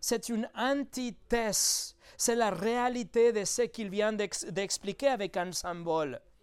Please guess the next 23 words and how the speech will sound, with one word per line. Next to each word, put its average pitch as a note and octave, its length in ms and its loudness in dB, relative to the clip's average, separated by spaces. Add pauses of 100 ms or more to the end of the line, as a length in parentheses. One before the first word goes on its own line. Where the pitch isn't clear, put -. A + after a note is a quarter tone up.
(280)
Ok ? C#3+ 180 -2 (440)
Donc, F#3+ 260 0
c'est A#3 200 4
la A3+ 160 6
réalité A#3 640 2
maintenant. G3+ 680 0 (1120)
Et C#3 120 -2
il G#3+ 60 2
nous A3 120 2
dit C4 420 -2 (460)
que G3 100 -2
l'arche G3 840 2 (380)
était G3+ 300 0
l'ombre. G3 640 0 (480)
L'arche G3 760 0 (140)
était G#3 300 0
le G3+ 120 4
symbole. F#3 1000 0 (420)
Mais F3+ 160 4
la F3+ 160 4
réalité G#3 1120 0 (180)
est G#3 180 0
Christ. - 640 0